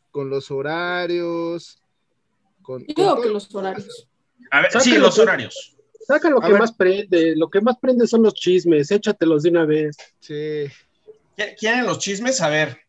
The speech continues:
Speaker 3: chisme number one. Para que vean que no solamente pasa en México, y que si los ingleses se creen muy primer mundo y todo, pues viéranse que no. Este, no sé, Poncharoli, si te ha tocado de que saliendo del metro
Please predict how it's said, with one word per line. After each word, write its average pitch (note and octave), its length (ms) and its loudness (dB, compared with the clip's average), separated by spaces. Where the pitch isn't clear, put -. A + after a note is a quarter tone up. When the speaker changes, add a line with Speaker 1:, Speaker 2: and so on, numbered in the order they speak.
Speaker 3:
chisme B3 400 -4
number A3+ 340 -2
one. F#3+ 400 0
Para G#3+ 180 -2
que C4 120 0
vean E4 220 -2
que G#3 100 -4
no A3+ 180 -4
solamente G3+ 640 -4
pasa E3+ 340 -6
en B2+ 100 -4
México, B2+ 600 -8
y B2 100 -12
que D3 140 -10
si B2+ 140 -10
los C3 200 -6
ingleses D#3 460 -6
se D#3 120 -8
creen D#3+ 240 -8
muy D#3 180 -6
primer D3 340 -8
mundo C#3 320 -8
y A#2 80 -8
todo, D#3 420 -8
pues A2+ 140 -16
viéranse C3 500 -8
que A2 120 -12
no. C3+ 260 -8
Este, A#2+ 360 -10
no E3+ 160 -4
sé, G3 380 -2
Poncharoli, D#3+ 440 -6
si E3 140 -14
te D3 80 -10
ha B2+ 60 -14
tocado D3+ 420 -4
de B2+ 140 -8
que B2 100 -18
saliendo C#3 400 -6
del A#2+ 160 -6
metro C3 540 -8